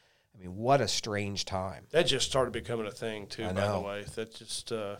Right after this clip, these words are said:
Speaker 2: you know, that you weren't allowed to do that as a,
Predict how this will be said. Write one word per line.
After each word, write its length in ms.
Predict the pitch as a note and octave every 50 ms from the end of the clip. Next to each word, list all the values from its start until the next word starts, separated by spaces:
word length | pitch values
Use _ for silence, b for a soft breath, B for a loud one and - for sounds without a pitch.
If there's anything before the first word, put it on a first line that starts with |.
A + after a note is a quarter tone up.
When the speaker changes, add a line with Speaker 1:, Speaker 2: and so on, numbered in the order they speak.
| - b b b b b b b b b b b b b _ _ -
Speaker 2:
you 60 | A#2+
know, 140 | A#2 A#2 A#2
that 100 | A#2 A#2
you 160 | C3 C3+ C3+
weren't 220 | C3 B2+ C3 B2 A#2
allowed 240 | A2+ A2+ A2 A2 A2
to 60 | A2+
do 240 | G#2 F#2+ G#2 G#2 G#2+
that 320 | A2 G#2+ G2 G2+ G#2 G2 -
as 200 | G2+ G#2+ G2+ G#2+
a, 120 | A2 G#2